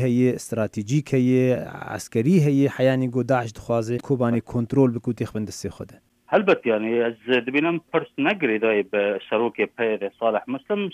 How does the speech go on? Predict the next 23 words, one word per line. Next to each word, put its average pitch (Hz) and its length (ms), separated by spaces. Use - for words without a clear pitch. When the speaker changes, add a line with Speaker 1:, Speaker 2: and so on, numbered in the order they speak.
Speaker 2:
serokê 123 580
Partiya 117 420
Ketiya 117 400
Demokrat 117 460
P 147 80
Y 180 160
D 220 40
li 139 220
ti - 60
roleke 120 520
xwe, 131 360
e, 120 60
bingehîn 135 580
û 107 140
roleke 131 540
bandorkir 123 600
di 113 100
hindir 123 220
P 135 80
Y 135 160
D 110 120
de 113 40
a 123 180